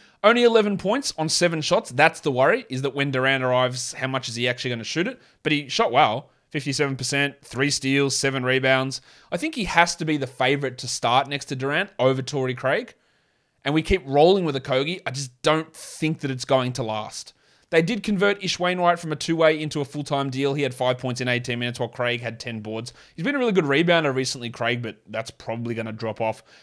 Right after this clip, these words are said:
when Kevin Durant arrives. Interestingly, we only got eight minutes out of Cameron Payne because Chris Paul played forty. So no cross-, crossover between those two at all. While Terrence Ross's first game for Phoenix was amazing,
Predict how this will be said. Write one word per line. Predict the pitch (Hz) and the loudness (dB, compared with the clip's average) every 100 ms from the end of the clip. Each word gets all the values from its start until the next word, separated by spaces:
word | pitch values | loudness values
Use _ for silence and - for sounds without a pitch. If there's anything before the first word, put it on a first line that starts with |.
| _ | _
when | - 117 127 127 | -4 2 2 2
Kevin | 123 117 113 | -2 -4 -4
Durant | 107 110 113 | -6 -6 -4
arrives. | 110 113 113 | -2 -2 -4
Interestingly, | 131 165 - 156 143 139 127 _ - | -6 -6 -6 -4 0 0 -2 _ -4
we | 127 | 0
only | 143 | 2
got | 131 131 - | 0 0 2
eight | 139 123 | 0 0
minutes | 135 127 - 135 | -4 -4 -6 -4
out | 123 | -4
of | 123 | -2
Cameron | 135 123 120 | -4 -4 -4
Payne | 127 123 113 | -2 -2 -4
because | 123 113 | -8 -10
Chris | - 120 | -10 -10
Paul | - 117 | -6 -6
played | - 107 | -4 -6
forty. | - - 117 110 98 _ | -8 -8 -6 -6 -12 _
So | - 123 | -6 -4
no | 127 127 | -2 -4
cross-, | - 123 120 - | -4 -6 -6 -8
crossover | - 127 123 117 113 | -6 -6 -2 -2 -2
between | 113 117 110 | -8 -6 -6
those | 107 113 | -6 -6
two | - 120 | -6 -4
at | 120 | -2
all. | 123 - - - | -2 -6 -10 -6
While | 127 | 0
Terrence | 185 180 165 | 2 2 2
Ross's | 160 160 156 | 2 2 0
first | - 147 - | 0 0 0
game | 139 | -4
for | 127 | -4
Phoenix | 139 135 123 | -4 -4 -4
was | 113 | -6
amazing, | 110 170 185 135 123 | 2 4 4 0 -6